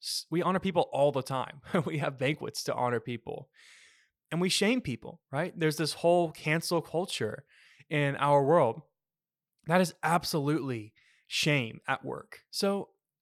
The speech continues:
we don't want to pretend that our culture is, is one hundred percent guilt and innocence if you're listening and you live in the deep south of the American United States.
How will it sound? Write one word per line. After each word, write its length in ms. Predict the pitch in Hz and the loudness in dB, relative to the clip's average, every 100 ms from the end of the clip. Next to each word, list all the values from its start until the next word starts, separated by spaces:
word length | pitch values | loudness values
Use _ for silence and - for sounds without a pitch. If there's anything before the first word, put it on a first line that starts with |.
| - | -6
we 120 | 170 | 0
don't 200 | 185 214 | 0 0
want 140 | 214 208 | -2 -6
to 80 | |
pretend 340 | 196 - 170 160 | -8 -2 -2 0
that 180 | 123 - | -2 -2
our 200 | 131 147 | 0 2
culture 440 | 147 143 139 139 123 | 2 -2 -2 -4 -4
is, 240 | 127 113 _ - | -6 -10 _ -10
is 240 | 127 - | -8 -8
one 120 | 127 | -8
hundred 200 | 123 139 | -6 -6
percent 280 | 139 139 131 | -8 -8 -4
guilt 180 | 131 127 | -4 -4
and 100 | 120 | -8
innocence 580 | 113 - - 113 - - _ - | -8 -10 -16 -14 -16 -16 _ -10
if 160 | 123 135 | -8 -6
you're 120 | 127 | -4
listening 580 | 127 - 127 117 117 - _ - | -2 -4 -6 -8 -10 -18 _ -10
and 340 | 120 113 110 | -6 -6 -8
you 400 | 120 139 131 123 | -4 -2 -2 -4
live 360 | 131 120 117 113 | -6 -2 -2 -2
in 100 | 117 | -10
the 60 | |
deep 220 | 113 123 127 | -8 -8 -6
south 320 | 123 113 113 | -4 -4 -4
of 140 | 113 | -10
the 220 | 117 113 | -10 -10
American 580 | 113 117 113 113 113 113 | -10 -8 -8 -8 -12 -12
United 400 | 117 117 113 110 | -14 -12 -10 -10
States. 420 | - 110 - - | -10 -10 -10 -12